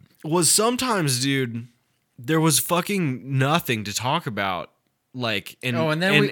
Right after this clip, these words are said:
Speaker 1: and
Speaker 2: but
Speaker 1: we would stretch it, and some of those
Speaker 2: Yeah.
Speaker 1: episodes, like the Sam Hyde episode,
Speaker 2: Yeah.
Speaker 1: fantastic episode.
Speaker 2: I feel like Eelfish is probably in
Speaker 1: Eel
Speaker 2: the Hall
Speaker 1: Soup?
Speaker 2: of Fame. Eel Soup
Speaker 1: Absolutely
Speaker 2: is in the,
Speaker 1: it
Speaker 2: in
Speaker 1: is.
Speaker 2: the, the Hall of Fame.
Speaker 1: Um, I remember not one sentence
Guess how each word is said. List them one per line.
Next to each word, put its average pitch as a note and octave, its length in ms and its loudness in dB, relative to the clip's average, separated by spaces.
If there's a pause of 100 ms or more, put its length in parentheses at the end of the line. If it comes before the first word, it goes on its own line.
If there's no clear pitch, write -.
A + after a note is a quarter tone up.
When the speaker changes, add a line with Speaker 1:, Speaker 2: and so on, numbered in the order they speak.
Speaker 1:
and E3+ 140 6
Speaker 2:
but D#3 60 4
Speaker 1:
we F#3 120 4
would E3+ 220 4
stretch A3+ 480 4
it, F3 160 4
and E3 120 2
some A3 240 2
of B3+ 60 0
those G#3 180 4
Speaker 2:
Yeah. F#3 100 2
Speaker 1:
episodes, F3+ 380 0
like D#3+ 140 -2
the C#3+ 80 0
Sam D3 240 2
Hyde D#3+ 300 2
episode, D3+ 460 0
Speaker 2:
Yeah. C3 320 -4 (480)
Speaker 1:
fantastic B2 720 2
episode. A2+ 400 -2
Speaker 2:
I G#3 80 4
feel C4+ 180 -2
like F3 160 -2
Eelfish C#3+ 600 -4
is C3 140 -8
probably C3+ 640 -6
in C3+ 60 0
Speaker 1:
Eel D3 120 8
Speaker 2:
the C3+ 60 6
Hall C3 60 4
Speaker 1:
Soup? D#3 160 4
Speaker 2:
of E3 80 -6
Fame. C3+ 240 -8 (200)
Eel D#3 160 -4
Soup D3 360 -2
Speaker 1:
Absolutely F#3+ 680 4
Speaker 2:
is C3 60 4
in - 0 -
the, B2+ 80 2
Speaker 1:
it A#2 60 2
Speaker 2:
in A2 60 2
Speaker 1:
is. B2 260 0
Speaker 2:
the, A#2+ 60 -10
the B2+ 400 -6
Hall C#3+ 240 -6
of C3 80 -8
Fame. C#3 360 -6
Speaker 1:
Um, D3+ 340 4
I D3 180 4
remember E3+ 500 0
not D3 280 -2
one D#3 300 -2
sentence D3+ 880 0